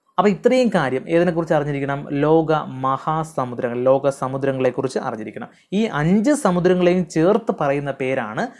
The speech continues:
ലോക മഹാസമുദ്രങ്ങൾ കേട്ടോ.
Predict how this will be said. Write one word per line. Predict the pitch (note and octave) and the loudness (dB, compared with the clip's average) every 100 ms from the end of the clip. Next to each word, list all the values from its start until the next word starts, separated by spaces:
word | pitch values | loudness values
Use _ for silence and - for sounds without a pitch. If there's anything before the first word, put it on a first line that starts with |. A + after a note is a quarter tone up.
| _ - | _ -8
ലോക | C3 C#3+ D#3+ F3+ D#3 | -2 2 4 4 2
മഹാസമുദ്രങ്ങൾ | D#3 D3 C#3 C#3 - D#3+ E3+ E3+ - C#3 C3+ C3+ A#2+ C3 B2 C#3 B2+ A2+ | -2 -2 -4 -4 -2 -2 -2 -4 -8 -8 -6 -8 -6 -4 -2 -2 -2 0
കേട്ടോ. | G3+ - | 0 0